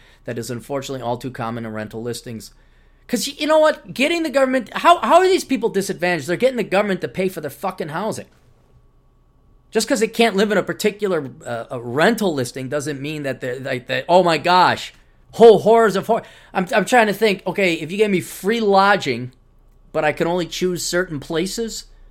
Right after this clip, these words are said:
versus not having free lodging, but I get to choose all the places I want, I'll take the free lodging.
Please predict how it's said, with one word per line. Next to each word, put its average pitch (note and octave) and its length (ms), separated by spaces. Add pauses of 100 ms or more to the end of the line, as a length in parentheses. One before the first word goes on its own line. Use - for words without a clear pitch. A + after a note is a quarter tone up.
(500)
versus G3+ 640 (180)
not F3 320
having F#3+ 320
free E3+ 180
lodging, D3 540
but D3 180
I D3+ 120
get D#3+ 160
to D3 80
choose E3 260
all E3+ 220
the F3 100
places F#3 420
I E3 120
want, F3 280
I'll F#3 80
take G3+ 280
the A3 60
free G3 220
lodging. E3+ 460